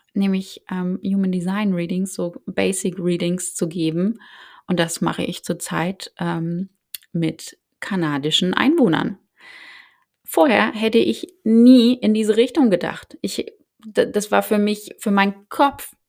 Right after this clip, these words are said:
war das außer der Frage, dass ich, ähm, in Kanada irgendetwas anbieten werde oder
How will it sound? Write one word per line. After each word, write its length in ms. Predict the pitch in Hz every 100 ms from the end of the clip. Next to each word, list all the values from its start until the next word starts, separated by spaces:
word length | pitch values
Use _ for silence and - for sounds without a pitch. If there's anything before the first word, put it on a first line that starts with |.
| _ -
war 200 | 202 202
das 280 | 190 - - _ - _ _ - _ -
außer 380 | 208 220 214 196
der 200 | 190 196
Frage, 400 | 175 175 190 180
dass 180 | 175
ich, 300 | 180 175 -
ähm, 320 | - 170 170 -
in 180 | 175
Kanada 520 | - 190 190 180 170 -
irgendetwas 580 | 175 185 - 180 180 - -
anbieten 580 | 170 214 185 156 156 147
werde 320 | 147 160 -
oder 240 | 160 165